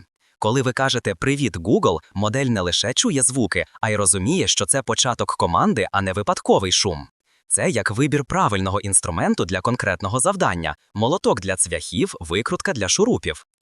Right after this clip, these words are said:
Вибір архітектури моделі — це критично важливий крок, що визначає здатність системи ефективно вчитися і розпізнавати потрібні речі.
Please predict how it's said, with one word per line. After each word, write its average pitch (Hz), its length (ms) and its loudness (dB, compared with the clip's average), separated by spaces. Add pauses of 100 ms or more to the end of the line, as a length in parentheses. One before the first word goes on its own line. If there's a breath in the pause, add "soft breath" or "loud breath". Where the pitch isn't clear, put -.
(200)
Вибір 120 440 2
архітектури 117 640 0
моделі — 95 480 -2
це 117 140 0
критично 135 560 -2
важливий 92 400 0
крок, - 320 2
що - 220 0
визначає 101 560 -2
здатність 95 500 -2
системи 110 600 2
ефективно 98 540 -2
вчитися 107 640 0
і 107 100 -2
розпізнавати 101 720 0
потрібні 87 460 -4
речі. 95 360 -2